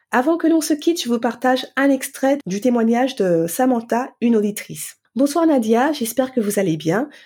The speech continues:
Je me permets de vous contacter car je viens de découvrir votre podcast et je voulais vous remercier de partager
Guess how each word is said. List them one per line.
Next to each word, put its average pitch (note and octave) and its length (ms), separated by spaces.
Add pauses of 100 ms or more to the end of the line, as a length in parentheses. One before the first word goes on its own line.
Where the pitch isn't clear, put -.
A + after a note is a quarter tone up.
(200)
Je - 140
me B3+ 120
permets C#4 280
de C#4+ 80
vous A#3+ 120
contacter A#3+ 520
car A#3 160
je G#3 120
viens C4 180
de A#3 100
découvrir A#3 520
votre G#3+ 240
podcast A#3+ 680
et B3+ 120
je A#3 100
voulais B3 240
vous A#3+ 160
remercier G#3+ 540
de A#3 80
partager A3+ 580